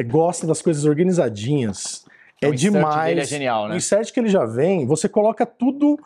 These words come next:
Speaker 1: bonitinho, trava.
Speaker 2: Nada balança.
Speaker 1: Ele trava
Speaker 2: É, mesmo.
Speaker 1: efetivamente e você, cara, você pode sair chacoalhando isso aqui que ele não
Speaker 2: Que
Speaker 1: vai
Speaker 2: ele não
Speaker 1: sair do
Speaker 2: bagunça o
Speaker 1: lugar,
Speaker 2: jogo.
Speaker 1: né?
Speaker 2: Uma coisa que eu achei legal também, Ade, a gente pensando ainda, né, no clássico,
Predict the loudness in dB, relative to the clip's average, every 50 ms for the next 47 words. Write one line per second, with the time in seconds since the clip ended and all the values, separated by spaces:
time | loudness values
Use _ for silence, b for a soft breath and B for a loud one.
0 | B B B B 2 4 4 4 4 2 0 -4 0 2 2 2 4 2 0 0
1 | -2 B B B -8 -2 -2 0 0 2 0 0 0 0 -2 -2 -2 -2 -6 -6
2 | -4 -4 -2 -2 -2 0 0 0 2 2 2 2 2 2 2 2 0 -2 -2 -2
3 | 0 0 2 0 0 0 0 -2 -2 -2 -6 -20 _ _ -2 0 0 2 2 2
4 | 0 0 0 0 0 2 2 0 0 -2 -2 -2 -2 -4 -4 -4 -4 -4 -4 -2
5 | 0 0 2 2 0 0 -2 -2 0 -2 -2 -2 -4 -6 -4 -2 -2 -2 -2 -4
6 | -6 -2 -2 0 0 0 0 -2 -2 -2 -4 -6 -6 -4 -6 -6 -2 -2 0 0
7 | 0 0 -2 0 0 0 0 0 0 0 -2 -2 -2 -2 -4 -2 -2 -2 -2 -2
8 | 0 0 -2 -2 -6 -8 B B B B B B B 0 0 2 2 0 0 0
9 | 0 -2 -2 -2 0 -2 0 2 0 0 0 -2 -4 -4 -4 -2 -2 0 0 0
10 | 0 -2 -6 -10 -10 _ -8 -8 -6 -6 -4 -2 -2 -2 -2 -4 -4 -4 -4 -6
11 | -6 -4 -4 -4 -4 -6 -6 -4 -2 0 0 0 0 -2 -6 -10 -10 -10 -12